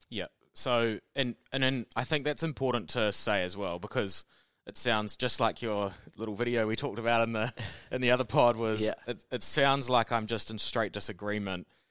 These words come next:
Speaker 1: and no solution or whatever, and, and I am in straight disagreement with it all, but also it's the system we live in and we just have to deal with it, and
Speaker 2: Yeah.
Speaker 1: just disagreeing with it doesn't fix the problem. I think you still gotta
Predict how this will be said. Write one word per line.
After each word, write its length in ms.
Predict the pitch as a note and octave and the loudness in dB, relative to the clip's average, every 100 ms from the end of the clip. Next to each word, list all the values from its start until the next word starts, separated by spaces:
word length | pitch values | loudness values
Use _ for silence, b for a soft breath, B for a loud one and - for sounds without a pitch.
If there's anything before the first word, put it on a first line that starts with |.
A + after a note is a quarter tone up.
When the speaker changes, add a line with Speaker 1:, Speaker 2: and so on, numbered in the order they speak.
| b b | b b
Speaker 1:
and 200 | G#2 G2+ | -4 -2
no 120 | G2+ G#2 | -2 -2
solution 500 | - G2 G#2 - G2 | -2 -2 -2 -4 -4
or 100 | F#2 | -2
whatever, 520 | G#2 G#2 F#2 F2+ F#2+ | 0 2 0 -2 -2
and, 180 | A2+ G2 - - | -6 -10 -10 -4
and 160 | A2 | -2
I 140 | A2 G#2+ | 0 2
am 220 | A#2+ B2+ | 2 2
in 160 | A2 | -2
straight 280 | G#2 - G2+ | -2 -4 -4
disagreement 520 | G2 - F#2+ G2+ G#2 | -4 -6 -4 -4 -4
with 160 | F2 F#2 | -6 -8
it 80 | G2+ | -4
all, 280 | F2+ E2+ - b b b | -4 -4 -8 b b b
but 140 | B2+ - | -2 2
also 340 | D3+ C#3+ C#3+ | 2 2 2
it's 100 | A2 | 0
the 100 | - | 0
system 360 | D3+ D#3+ - D3 | 0 0 0 0
we 100 | B2 | 0
live 240 | G#2+ A#2+ G#2+ | 2 2 2
in 140 | F#2+ | -2
and 100 | G2 | -2
we 80 | G#2 | -2
just 240 | A2+ - | -2 -2
have 140 | A#2 - | -4 -6
to 60 | |
deal 200 | E2+ F2+ | -6 -4
with 220 | F#2+ F#2+ G2 | -4 -4 -2
it, 140 | B2 - _ _ _ _ _ - | -2 -4 _ _ _ _ _ -6
and 460 | G#2 F#2 F#2 F#2+ | -2 0 0 -2
Speaker 2:
Yeah. 60 | F#2+ - - | -6 -10 -4
Speaker 1:
just 200 | C3 - | -2 -2
disagreeing 560 | A2+ A2+ F#2+ G#2+ G#2+ G2+ | -4 -4 -2 -2 -2 -2
with 180 | G2 | -4
it 160 | G#2 - | -6 -6
doesn't 280 | G#2 F#2 F2+ _ - | -6 -6 -8 _ -10
fix 240 | A2+ - | -8 -8
the 80 | - | -8
problem. 500 | - G#2 F#2 D#2 F2+ | -4 -4 -4 -8 -8
I 80 | - | -10
think 260 | F#2 G2 E2+ _ _ | -6 -6 -8 _ _
you 100 | F#2+ | -8
still 220 | - F#2+ | -6 -6
gotta 220 | F2+ E2+ | -8 -8